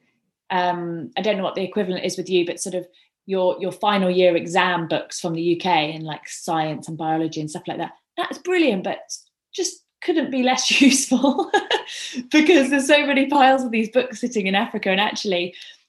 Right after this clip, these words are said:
if you just sort of given us a couple of pounds here and a couple of pounds there, we could have just bought the textbooks that they use for the curriculum, which would have just been, um, fantastic. So we try and train our guides to also, this is a big part of your trip,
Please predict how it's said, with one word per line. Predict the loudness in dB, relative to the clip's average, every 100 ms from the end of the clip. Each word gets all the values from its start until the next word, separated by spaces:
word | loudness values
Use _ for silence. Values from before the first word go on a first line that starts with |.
| _ -4
if | -2
you | 0
just | 2 0
sort | 0 -4
of | -2
given | 0 0
us | -2 -4 -16 _ _ -6
a | -2
couple | -2 -2
of | -2
pounds | 2 2
here | 2
and | 0
a | -2
couple | -6
of | -2
pounds | -2 0
there, | -2
we | 0
could | -2
have | -4
just | -6 -2
bought | 2 4 2 0
the | -10
textbooks | -4 -4 -4 -10 -10 -10 -12
that | -10
they | -6
use | -4 -2 -2 -2
for | -6
the | -10
curriculum, | -6 -6 -8 -8 -4 -2
which | -4 -6 -10
would | -8
have | -8
just | -6 -8 -8 -8
been, | -8 -8 -10 -14 _ -20 -20 _ -8
um, | -4 -4 -4 -10 -10 -12 -18 _
fantastic. | -8 -6 -4 -6 -6 -6
So |
we | -4 -2
try | 0 2
and | 0
train | 0 0 0
our | -2
guides | 0 0 2 -2 -8 -10
to | -6
also, | -6 -6 -6 -6 -8 -12 -20 -10
this | -8
is | -6
a | -4
big | -4 -4
part | -2 0 0 -2
of | -4 -4 -6
your | -10 -10
trip, | -6 -6